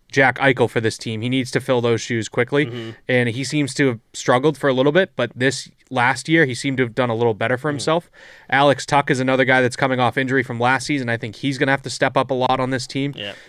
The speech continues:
Speaker 1: And Owen Power is actually gonna get thrown to the wolves here, I think,
Speaker 2: Oh
Speaker 1: and,
Speaker 2: my
Speaker 1: and really
Speaker 2: God,
Speaker 1: be
Speaker 2: yeah.
Speaker 1: playing,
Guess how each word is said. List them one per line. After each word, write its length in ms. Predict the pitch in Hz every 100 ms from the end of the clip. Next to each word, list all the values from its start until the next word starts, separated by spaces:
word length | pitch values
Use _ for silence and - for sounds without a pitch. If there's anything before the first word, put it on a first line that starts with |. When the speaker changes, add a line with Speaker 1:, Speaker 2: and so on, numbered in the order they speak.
| _ -
Speaker 1:
And 200 | 127 120
Owen 240 | 143 190
Power 320 | - 143 143
is 100 | 120
actually 240 | 127 131 135
gonna 140 | 127
get 160 | 117 -
thrown 180 | 135
to 80 | 131
the 80 | 120
wolves 300 | 120 127 113
here, 120 | 131
I 60 | 117
think, 200 | - 120
Speaker 2:
Oh 60 | 123
Speaker 1:
and, 80 | 110
Speaker 2:
my 60 |
Speaker 1:
and 120 | 123 113
really 220 | 135 123
Speaker 2:
God, 280 | 117 117 110
Speaker 1:
be 40 |
Speaker 2:
yeah. 40 | 139
Speaker 1:
playing, 380 | 139 127 117